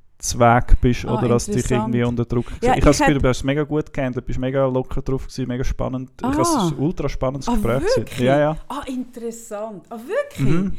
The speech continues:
Speaker 2: Ah, spannend.
Speaker 1: Das
Speaker 2: Ich
Speaker 1: würde
Speaker 2: has
Speaker 1: mich,
Speaker 2: jetzt
Speaker 1: glaub ich, auch verunsichern, wenn er findet, «Fang jetzt an, fang
Speaker 2: Ja,
Speaker 1: jetzt
Speaker 2: ja,
Speaker 1: an» und
Speaker 2: die
Speaker 1: hockt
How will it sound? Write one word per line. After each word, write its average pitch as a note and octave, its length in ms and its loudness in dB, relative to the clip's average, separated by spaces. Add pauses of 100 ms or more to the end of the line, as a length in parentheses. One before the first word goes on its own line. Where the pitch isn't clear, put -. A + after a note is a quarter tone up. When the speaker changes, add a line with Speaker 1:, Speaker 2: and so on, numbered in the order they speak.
(180)
Speaker 2:
Ah, C#4 120 -6
spannend. C#4+ 420 -2
Speaker 1:
Das - 80 2
Speaker 2:
Ich E3 40 6
Speaker 1:
würde F3 60 10
Speaker 2:
has F#3 60 4
Speaker 1:
mich, C#4 80 4
Speaker 2:
jetzt - 60 -4
Speaker 1:
glaub D3+ 120 4
ich, D3+ 60 8
auch D#3 60 6
verunsichern, F3+ 540 2
wenn D3+ 80 0
er C#3+ 120 2
findet, C#3 300 -4
«Fang C3+ 200 0
jetzt C3+ 220 -4
an, B2 160 2
fang B2+ 160 0
Speaker 2:
Ja, F#4+ 100 2
Speaker 1:
jetzt G#4+ 160 4
Speaker 2:
ja, A4 60 4
Speaker 1:
an» C3+ 220 6
und - 60 -4
Speaker 2:
die - 40 8
Speaker 1:
hockt D#4+ 200 4